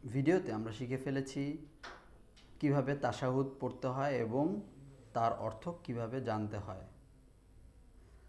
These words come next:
তো এ পর্বে আমরা শিখব দুরূদ পড়া, অর্থাৎ দুরূদ শরীফ যে আমরা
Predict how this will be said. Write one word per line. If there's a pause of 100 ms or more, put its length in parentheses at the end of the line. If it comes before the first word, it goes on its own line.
(240)
তো
এ
পর্বে
আমরা
শিখব
দুরূদ (120)
পড়া, (140)
অর্থাৎ
দুরূদ
শরীফ
যে
আমরা